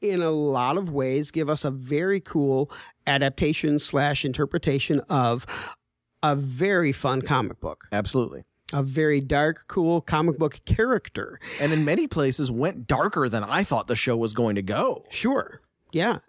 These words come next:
Speaker 1: And especially for the fact that it was, wound up being on at eight o'clock at the end of the
Speaker 2: Right.
Speaker 1: run, you know. So for me, overall,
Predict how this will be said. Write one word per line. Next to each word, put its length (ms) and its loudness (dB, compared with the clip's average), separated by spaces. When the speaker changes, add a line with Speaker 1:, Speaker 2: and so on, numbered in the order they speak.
Speaker 1:
And 180 2
especially 380 0
for 120 -4
the 60 0
fact 200 -2
that 80 2
it 40 2
was, 180 2
wound 320 0
up 80 0
being 180 0
on 140 2
at 180 -2
eight 160 0
o'clock 460 -2
at 80 -2
the 140 2
end 160 0
of 140 -4
the 420 -2
Speaker 2:
Right. 280 2
Speaker 1:
run, 360 0
you 120 2
know. 200 2
So 640 -2
for 300 -2
me, 420 0
overall, 840 2